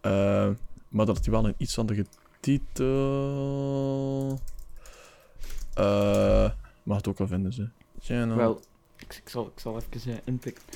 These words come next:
Speaker 2: Ehm, mij leek het eerder op
Speaker 1: Push to
Speaker 2: zo'n,
Speaker 1: the
Speaker 2: eh,
Speaker 1: Edge heet het, ja.
Speaker 2: een, eh, een, een spelshow à la Big Brother, tot je zei dat het uiteindelijke doel was om die mensen een moord te laten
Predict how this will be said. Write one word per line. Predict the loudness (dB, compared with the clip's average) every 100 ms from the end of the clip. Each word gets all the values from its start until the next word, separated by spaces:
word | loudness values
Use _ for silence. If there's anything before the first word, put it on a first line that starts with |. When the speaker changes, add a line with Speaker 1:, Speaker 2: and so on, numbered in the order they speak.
| -2 0 0
Speaker 2:
Ehm, | 0 -2 -4 -4
mij | -2 0 2
leek | 2 0
het | -2 -2
eerder | -2 0 -4 -4
op | 0
Speaker 1:
Push | 2 4
to |
Speaker 2:
zo'n, | 4 4
Speaker 1:
the | 4
Speaker 2:
eh, | 2
Speaker 1:
Edge | 0 -6 -10 -16
heet | -16
het, | -16 -14 -6
ja. | -4 -4
Speaker 2:
een, | -6 -6 -6
eh, | -6 -10 -12 _ _ _ _ _ _
een, | -10 -10 -14 _ _
een | -10 -10 -12
spelshow | -14 -6 -2 -2 2 4 6
à | 6
la | 6 4 -4 -8 4
Big | 4 4
Brother, | 4 6 8 6 2 -20 -20 -20 _
tot | 2 2
je | 2
zei | 4 4
dat | 4 2 2
het | -2
uiteindelijke | 0 0 2 2 2
doel | 4 4 4 0
was | 0 0 0 -6
om | -4 -4 -2
die | -2
mensen | -2 -2 -2 -4 -4 -6 -6
een | -4
moord | -2 4 6 4 -4 -6
te |
laten | -4 -4 -6